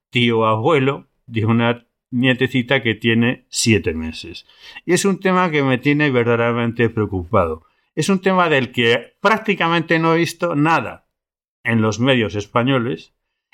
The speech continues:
y de lo que sí he visto mucho, sobre todo en los medios ingleses. Y en mi opinión es uno de las, eh, principales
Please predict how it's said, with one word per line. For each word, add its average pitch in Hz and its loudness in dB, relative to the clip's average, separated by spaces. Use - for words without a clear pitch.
y 135 -2
de 135 2
lo 131 0
que 127 0
sí 180 0
he 185 2
visto 180 0
mucho, 147 -2
sobre 101 -4
todo 135 0
en 120 0
los 110 0
medios 113 -2
ingleses. 92 -6
Y 127 0
en 127 0
mi 131 2
opinión 156 0
es 151 0
uno 175 0
de 147 2
las, 110 -2
eh, 101 0
principales 135 0